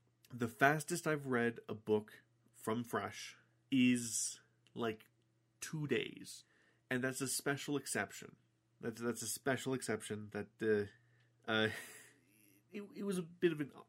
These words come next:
odd circumstance. Basically, I had finished a book in two weeks, and I was like, I was feeling, you know, nice and happy about that, and I s-, immediately hopped into this next book. And I was completely absorbed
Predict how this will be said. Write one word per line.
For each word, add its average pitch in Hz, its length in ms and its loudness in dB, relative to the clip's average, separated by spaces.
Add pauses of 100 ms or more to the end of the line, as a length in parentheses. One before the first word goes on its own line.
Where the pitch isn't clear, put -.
(160)
odd 107 240 2
circumstance. 101 540 -4
Basically, 143 500 0
I 117 120 0
had 110 160 0
finished - 560 -4
a 127 60 -6
book 113 320 -2
in 113 140 -10
two 107 200 -4
weeks, 107 300 -2
and 123 80 -6
I - 20 -4
was 123 60 -4
like, 127 180 -10
I - 40 -6
was 156 120 -6
feeling, 160 300 -6 (160)
you 127 100 -4
know, 117 60 -2
nice 113 260 -4
and 107 160 -10 (500)
happy 107 280 0
about 104 320 -2
that, 107 160 -4
and 113 80 -8
I 107 40 -6
s-, - 220 -10
immediately 135 380 -2
hopped 110 340 -8
into 110 200 -6
this 107 220 -2
next 110 340 -8
book. - 280 -12 (800)
And 113 640 0 (840)
I 123 80 4
was 120 160 4
completely 127 380 -2
absorbed 107 520 0